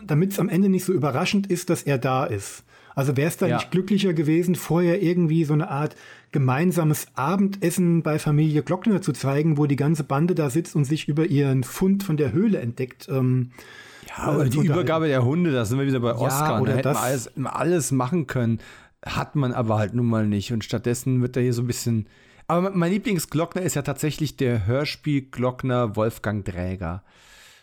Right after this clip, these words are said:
Speaker 2: der ja die meisten meiner Haupt-T K G-Ära gesprochen hat. Klar, dann klingt Glockner halt wie Woody Allen, aber das ist völlig okay. <laughs>
Speaker 1: Stimmt, stimmt, hast recht, ja.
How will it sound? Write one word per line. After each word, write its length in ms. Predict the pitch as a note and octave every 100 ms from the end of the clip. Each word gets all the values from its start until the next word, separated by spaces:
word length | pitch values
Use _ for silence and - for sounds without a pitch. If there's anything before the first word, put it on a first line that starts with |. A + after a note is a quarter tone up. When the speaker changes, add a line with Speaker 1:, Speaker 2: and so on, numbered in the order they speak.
| _ -
Speaker 2:
der 180 | A#2+
ja 160 | A#2+ A#2
die 160 | A2 A#2+
meisten 1160 | A#2+ A#2+ A#2+ E3 E3 - - D3+ D3 D3 C#3+ -
meiner 400 | C#3+ C3 D3 C3
Haupt-T 480 | G2+ E3+ - - -
K 240 | C3 B2+ A#2
G-Ära 720 | G2 A#2+ - B2 A#2+ A2+ A2
gesprochen 560 | G#2 - - B2 G#2+
hat. 160 | A#2 G#2+ - - - -
Klar, 500 | C#3 D#3 F3+ F#3 _
dann 160 | C3+
klingt 300 | B2+ C#3+ -
Glockner 300 | - D#3 D#3+
halt 260 | C3+ C3 -
wie 260 | A#2+ A#2+ G#2+
Woody 240 | A2 B2
Allen, 300 | F3 A3 G#3
aber 240 | - D3
das 180 | C3+ B2
ist 160 | B2 B2
völlig 340 | - B2 A2+
okay. 280 | A#2+ C#3+ A2+
<laughs> 40 | - G#2 - A#2+ - - B2+ - - _ _ _ _ _ _ - - - - B2 - C3+
Speaker 1:
Stimmt, 380 | - B3+ C3 -
stimmt, 240 | - F3+
hast 160 | A#2+ -
recht, 200 | C#3 -
ja. 400 | B2+ D3+ A#2+